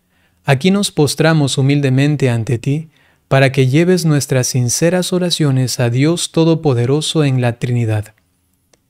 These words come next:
Venimos con la plena confianza de que suplicamos misericordia y protección para nuestra patria en este tiempo dramático de guerra.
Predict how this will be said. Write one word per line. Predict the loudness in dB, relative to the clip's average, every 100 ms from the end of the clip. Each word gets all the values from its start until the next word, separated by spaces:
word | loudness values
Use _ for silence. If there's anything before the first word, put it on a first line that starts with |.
| _ _ _
Venimos | 0 2 4 2 0
con | 0 0
la | 0 0
plena | 2 2 2
confianza | 0 -2 0 0 0 -2 -2
de | -2
que | -2 -4
suplicamos | -4 -2 -2 0 0 2 0 -2 -6 -14 _ _ _ -2
misericordia | 2 2 2 0 0 0 2 2 2
y | 0
protección | 0 -2 -2 -4 0 0 2
para | 0 0
nuestra | 0 -2 -2 -4 0
patria | -2 0 -4 -4 -4
en | -2 0
este | -2 -2
tiempo | -4 0 0 0 -2
dramático | -2 -2 -2 0 0 -2 -6 -4 -4 -4
de | -2 -2
guerra. | 0 -2 -4 -8